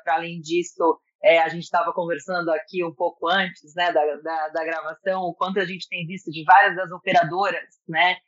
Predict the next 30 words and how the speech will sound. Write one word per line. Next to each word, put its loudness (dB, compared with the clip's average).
é, 6
campanhas -4
de -12
conscientização. -2
Então, -2
eu 2
acho -4
muito 2
relevante -2
o -20
tema 2
e -6
essa -6
nossa, -2
é, -6
conversa. -2
Eu 8
queria 4
só -2
começar 2
puxando -4
um -6
pouquinho -4
do -6
gancho -4
do -8
que -2
a 8
Natália 0
mencionou, 0